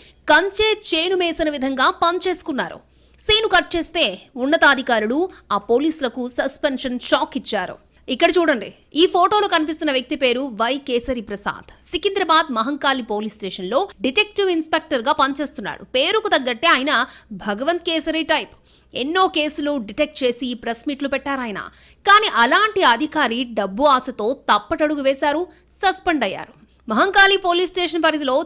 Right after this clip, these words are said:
చాలా వరకు బంగారం షాపులున్నాయి. నిత్యం కోట్ల రూపాయల్లో లావాదేవీలు జరుగుతూ ఉంటాయి. ఈ క్రమంలో డీఐ కేసరి ప్రసాద్ వెంట ఉండే క్రైమ్ టీమ్ కానిస్టేబుల్లు వాహనాల తనిఖీల్లో భాగంగా భారీగా బంగారాన్ని గుర్తించారు. కోట్ల రూపాయల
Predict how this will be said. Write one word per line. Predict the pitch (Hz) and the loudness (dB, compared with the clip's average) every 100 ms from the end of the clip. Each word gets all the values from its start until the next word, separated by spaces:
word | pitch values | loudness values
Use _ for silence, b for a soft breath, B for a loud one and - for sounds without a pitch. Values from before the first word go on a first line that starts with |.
| 311 | 4
చాలా | 262 339 330 | 4 2 -2
వరకు | 285 302 240 | -2 -4 -2
బంగారం | 202 214 302 311 302 | -4 0 0 0 -2
షాపులున్నాయి. | 277 285 247 185 98 b b b | -2 -2 -4 -6 -10 b b b
నిత్యం | 254 330 - 311 294 294 294 | 0 0 2 2 2 2 4
కోట్ల | 320 339 320 294 | 4 2 0 0
రూపాయల్లో | 269 269 247 233 269 214 | 2 2 2 2 2 2
లావాదేవీలు | 208 302 294 277 240 262 285 | -2 -2 -2 -4 -4 -4 -2
జరుగుతూ | 269 294 320 302 | -2 -2 -4 -4
ఉంటాయి. | 254 196 - b b b | -4 -6 -8 b b b
ఈ | 330 339 | -4 0
క్రమంలో | 339 415 349 311 277 | 2 4 6 4 2
డీఐ | 285 330 311 | 0 0 -2
కేసరి | 277 320 339 269 | -4 -4 -6 -2
ప్రసాద్ | 262 254 254 247 208 | -2 2 0 0 -6
వెంట | 196 254 269 | -6 -4 -4
ఉండే | 233 226 175 180 - | -2 -4 -6 -10 -2
క్రైమ్ | 240 285 302 277 | 0 0 -2 -4
టీమ్ | 254 240 220 | -6 -4 -4
కానిస్టేబుల్లు | 208 233 233 226 190 180 214 427 480 B B 202 | -2 -6 -6 -6 -6 -4 -2 -2 -4 B B -4
వాహనాల | 196 233 285 269 226 202 | 2 2 2 -2 -2 -6
తనిఖీల్లో | 220 247 214 196 202 | -6 -4 -4 -4 -4
భాగంగా | 196 214 240 208 214 B _ 170 | -4 -2 2 0 -2 B _ -4
భారీగా | 214 262 262 226 247 185 | 0 2 0 0 -2 -2
బంగారాన్ని | 208 247 208 240 247 | 0 0 0 -2 -4
గుర్తించారు. | 269 311 269 180 156 b b b _ 285 | -4 -4 -2 -4 -6 b b b _ 2
కోట్ల | 349 - 403 381 | 2 0 0 0
రూపాయల | 339 320 | 2 4